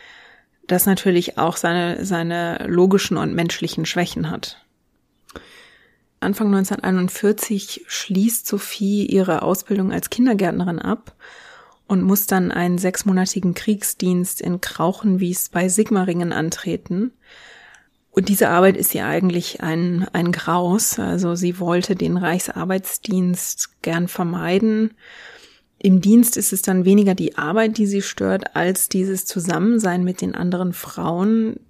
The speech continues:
zu denen sie überhaupt keine Verbindung aufbauen kann.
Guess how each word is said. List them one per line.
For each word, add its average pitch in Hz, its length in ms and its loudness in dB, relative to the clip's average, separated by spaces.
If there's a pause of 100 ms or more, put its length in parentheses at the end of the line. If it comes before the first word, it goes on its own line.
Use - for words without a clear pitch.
(540)
zu - 160 -4
denen 180 380 2
sie 180 520 0 (840)
überhaupt 185 360 -2
keine 190 200 2
Verbindung 208 440 2
aufbauen 156 540 -2
kann. 180 560 0